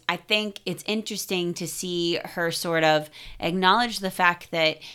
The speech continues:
she played this role of, you know, a politician. She played this role of being not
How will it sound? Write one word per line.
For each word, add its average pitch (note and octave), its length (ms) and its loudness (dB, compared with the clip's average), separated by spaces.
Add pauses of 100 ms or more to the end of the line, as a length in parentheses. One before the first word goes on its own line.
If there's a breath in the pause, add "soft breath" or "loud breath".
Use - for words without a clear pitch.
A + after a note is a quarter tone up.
she - 200 -6
played A3 400 -4
this G#3+ 200 -6
role F3 680 2
of, D#3 540 2 (920 soft breath)
you F#3 120 -4
know, D#3+ 260 0
a D#3+ 120 2
politician. E3 960 -2
She D#3 180 -8
played F#3+ 300 -4
this F3+ 180 -10
role E3 400 0
of D3+ 380 0 (420 loud breath)
being F#3+ 680 -2 (120)
not F3 440 0